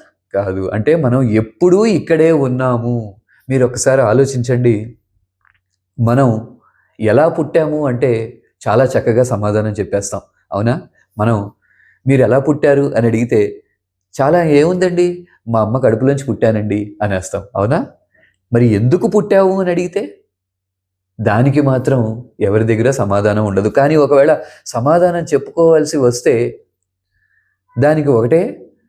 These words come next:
సమాధానం ఉంటుంది. ఎందువల్ల అంటే గత జన్మలో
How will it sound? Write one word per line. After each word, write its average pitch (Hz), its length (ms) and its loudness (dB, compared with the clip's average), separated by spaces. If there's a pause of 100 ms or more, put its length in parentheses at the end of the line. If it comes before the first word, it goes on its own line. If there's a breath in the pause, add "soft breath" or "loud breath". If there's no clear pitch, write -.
(100)
సమాధానం 113 520 0
ఉంటుంది. 98 420 -6
ఎందువల్ల 135 460 2
అంటే 113 580 -2 (520)
గత 98 180 -2
జన్మలో 139 960 2